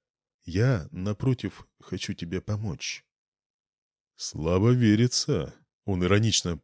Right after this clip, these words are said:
поднял брови, потом спохватился. «Откуда у тебя эти снимки?» Ты умный,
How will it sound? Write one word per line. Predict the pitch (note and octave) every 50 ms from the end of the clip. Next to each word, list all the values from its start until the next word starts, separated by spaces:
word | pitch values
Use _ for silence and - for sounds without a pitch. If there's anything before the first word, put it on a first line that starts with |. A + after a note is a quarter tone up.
| _
поднял | - G#2+ F#2+ D#2 D#2+ E2 D#2+ D#2
брови, | D#2 F#2+ A#2+ C#3+ C#3 C3 C3 A#2+ - _ _
потом | - E2+ - - A2+ A2+
спохватился. | - - G#2+ - - F#2 - F2 F2 E2 - F2+ D#2+ D2+ _ _ _ _ _ _ _ _ _ _ _ _ -
«Откуда | D#2+ D#2 - - - - C#3+ G#2+ E2
у | D2 C#2
тебя | - - D2+ D2 D#2+ D#2 D#2
эти | D2 - F2
снимки?» | - - G2 F#2 E2 D2 - D#2 C#2 C2+ - _ _ _ _ _ _ _ _ _ _ _ _ _ _ _ _ _ _ _ _ _ _ _ _ -
Ты | - B2+ D#3
умный, | A#2+ G2+ B2 D#3 E3+ F3 C3 D#2 C2+ -